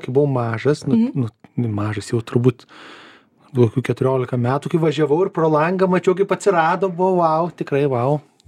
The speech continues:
Speaker 1: tikrai, tikrai gerai atrodė. Džiaugiamės, kad atėjo, sakykim, kažkas naujas, stiklinis pastatas, irgi turbūt galima sakyti, irgi toks, tokio, tokių gabaritų pil-, m, pirmas.
Speaker 2: Bet sentimentai netvarumas, taip?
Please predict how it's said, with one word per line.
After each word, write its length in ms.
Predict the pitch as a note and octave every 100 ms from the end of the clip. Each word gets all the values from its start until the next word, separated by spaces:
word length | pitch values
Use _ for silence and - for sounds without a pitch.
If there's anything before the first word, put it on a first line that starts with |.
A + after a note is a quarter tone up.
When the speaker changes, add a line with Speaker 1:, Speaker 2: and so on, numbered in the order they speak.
| -
Speaker 1:
tikrai, 360 | C3+ C3 A#2+
tikrai 320 | A#2 - C3 B2
gerai 220 | A#2+ A2+
atrodė. 380 | - A2+ C#3 D#3+ _ - - - - - - - _ _
Džiaugiamės, 440 | B2+ B2+ C3+ C#3 -
kad 140 | B2
atėjo, 800 | B2 - C3 C3+ C3+ C3+ C3 B2+
sakykim, 800 | - A#2+ A#2 C3 B2+ B2 B2+ A#2 - _ _ _ _ _
kažkas 360 | - A#2+ D3+ -
naujas, 280 | C3 F3+ -
stiklinis 460 | A#2+ C#3+ D3 C3+
pastatas, 540 | - E3 F3 A#2+ A2+ -
irgi 240 | D#3 C3+
turbūt 360 | B2 B2 B2 A#2+
galima 320 | C3 C3 C3
sakyti, 400 | A#2+ - C#3+ -
irgi 260 | C#3+ A#2+ A#2 A#2 A#2 A#2 A#2
toks, 320 | A#2 - -
tokio, 400 | - - - C2
tokių 280 | - - B2+
gabaritų 360 | B2+ B2 B2 -
pil-, 220 | A#2+ A2+ - _
m, 200 | D#3 B2 - _
pirmas. 400 | D#3 D3 A#2 _ _ _
Speaker 2:
Bet 180 | A#3+ D4+
sentimentai 460 | C4+ B3 D#4+ G4
netvarumas, 640 | F4+ F4 D4 D4 B3 - -
taip? 240 | - G3+